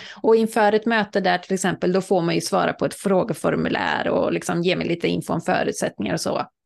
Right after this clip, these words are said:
för att jag ska kunna förbereda mig inför mötet. Men sen så, egentligen så kan jag ju hjälpa till med alla de här funderingarna man faktiskt har, eh, oavsett om det handlar om färgen på soffan eller vilket träslag man ska välja eller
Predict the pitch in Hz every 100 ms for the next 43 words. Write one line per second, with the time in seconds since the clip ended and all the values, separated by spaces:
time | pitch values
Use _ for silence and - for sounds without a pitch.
0 | - 180 - 165 - 175 - 196 - 165
1 | - - 160 - 180 - 175 170 185 196
2 | - 247 269 - - - - 208 208 294
3 | 311 254 254 233 220 - _ 285 214 208
4 | 160 170 202 202 254 233 196 180 180 175
5 | 170 180 175 175 165 165 165 165 156 _
6 | _ - 220 180 214 254 165 160 - 185
7 | 151 - - 156 170 - _ _ 214 180
8 | 170 - 156 - 226 269 196 185 190 -
9 | 185 165 208 208 233 240 233 185 175 175
10 | - 170 165 - 180 - - 170 - -
11 | 165 165 - 175 196 175 - 165 147 156
12 | - 170 160 - - - 156 -